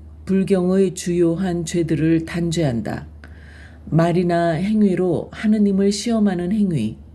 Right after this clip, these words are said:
신성모독죄와 성직매매가 그러한 죄들이다. 십구.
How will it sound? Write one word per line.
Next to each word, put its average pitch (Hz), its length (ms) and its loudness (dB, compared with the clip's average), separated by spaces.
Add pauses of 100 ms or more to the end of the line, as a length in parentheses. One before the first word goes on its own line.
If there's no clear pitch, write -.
(380)
신성모독죄와 185 1600 2 (460)
성직매매가 175 1600 0
그러한 190 400 2
죄들이다. 165 600 -2 (2500)
십구. - 600 2